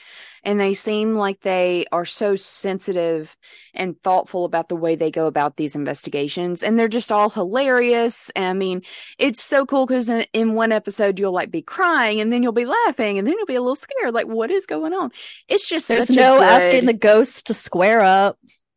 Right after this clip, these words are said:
Speaker 1: No, not at all. It's, it's so charming. Um, and they, they do such a good job. And I just, I've really enjoyed it. I hope it comes back for another season because I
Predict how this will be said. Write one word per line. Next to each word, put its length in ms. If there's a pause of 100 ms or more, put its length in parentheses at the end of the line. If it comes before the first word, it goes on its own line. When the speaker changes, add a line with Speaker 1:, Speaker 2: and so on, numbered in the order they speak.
(220)
Speaker 1:
No, 760
not 260
at 120
all. 480
It's, 580
it's 260
so 240
charming. 680 (420)
Um, 300
and 260
they, 680
they 120
do 140
such 260
a 60
good 120
job. 540
And 320 (100)
I 160
just, 240
I've 180
really 280
enjoyed 320
it. 100
I 40
hope 180
it 80
comes 240
back 240
for 100
another 260
season 440
because 600
I 200